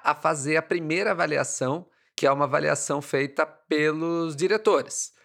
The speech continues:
Então, mesmo que não seja da nossa área específica, a gente começa a fazer essa busca das redes das pessoas, como elas tão com-, respondendo nos comentários,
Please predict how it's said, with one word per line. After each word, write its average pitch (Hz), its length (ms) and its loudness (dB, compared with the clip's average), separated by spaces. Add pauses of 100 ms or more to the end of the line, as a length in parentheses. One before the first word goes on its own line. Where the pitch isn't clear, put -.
(140)
Então, 127 600 0
mesmo 160 380 0
que 175 100 -8
não 147 120 -4
seja 127 300 0
da 120 140 2
nossa 117 320 -2
área 107 260 2
específica, - 920 -4 (320)
a 143 100 2
gente 156 280 -2
começa 170 400 0
a - 20 -10
fazer 165 320 0
essa 165 280 2
busca 175 600 -2
das 151 260 0
redes 147 380 0
das 139 260 -2
pessoas, 147 960 -2
como 147 240 0
elas 143 240 0
tão 139 180 -4
com-, 135 180 -4
respondendo 131 520 -4
nos 127 140 -8
comentários, 127 1200 2